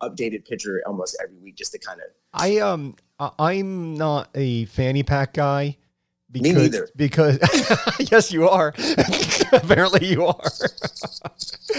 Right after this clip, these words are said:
Speaker 2: If you wanna keep your girlfriend of eight years, you're a fanny pack guy. I, I, um, I have a, a leather man purse that, uh, up until the coronavirus, I used to carry with me pretty much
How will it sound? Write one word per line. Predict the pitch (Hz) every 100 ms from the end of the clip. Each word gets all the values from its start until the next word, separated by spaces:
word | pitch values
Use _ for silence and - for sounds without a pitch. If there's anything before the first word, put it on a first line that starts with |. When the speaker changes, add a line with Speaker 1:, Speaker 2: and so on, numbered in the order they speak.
| 277 -
Speaker 2:
If | 185 165
you | 175
wanna | 190 185
keep | 151 175
your | 165
girlfriend | 131 147 190 - 143
of | 123
eight | 127 117
years, | 123 131 151 - 214
you're | 143 147
a | 165
fanny | 170 170 254
pack | 139 123 107
guy. | 101 120 98 208 240 190 -
I, | 165 -
I, | 165 208
um, | 196 160 143 123 - - - - -
I | 147 175 202
have | 196 165 185 151 131 -
a, | 147 139 135 117 -
a | 147
leather | 143 135 156 151 143
man | 127 127 131 143 147
purse | - 175 175 - - _ _ _ _ _ 123
that, | 147 143 127
uh, | 123 120 107 -
up | 135
until | 147 143
the | 131
coronavirus, | 127 143 151 123 113 107
I | 113
used | 110
to | 139
carry | 135 123 117
with | 113 113
me | 123 107
pretty | - 127
much | 113 101 - -